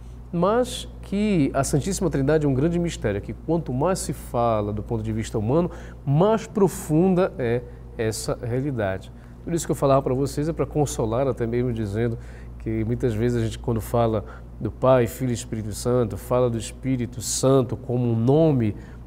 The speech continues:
próprio, e agora nós falamos do Espírito e Santo como atributos que nós encontramos no Pai e no Filho.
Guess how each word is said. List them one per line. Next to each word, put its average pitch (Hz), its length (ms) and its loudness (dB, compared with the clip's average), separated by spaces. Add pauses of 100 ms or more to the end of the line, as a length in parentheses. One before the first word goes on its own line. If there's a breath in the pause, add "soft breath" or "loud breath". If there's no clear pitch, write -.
próprio, 131 560 6 (240 loud breath)
e 135 80 6
agora 135 220 6
nós 143 140 4
falamos 135 480 4
do 123 80 0
Espírito 151 880 0
e 175 320 8 (260 loud breath)
Santo 151 760 4
como 143 420 0
atributos 160 960 0
que 139 80 -2
nós 135 180 2
encontramos 135 560 -2
no 120 140 -2
Pai 135 420 4 (340 loud breath)
e 131 60 -2
no 127 100 2
Filho. 160 520 -2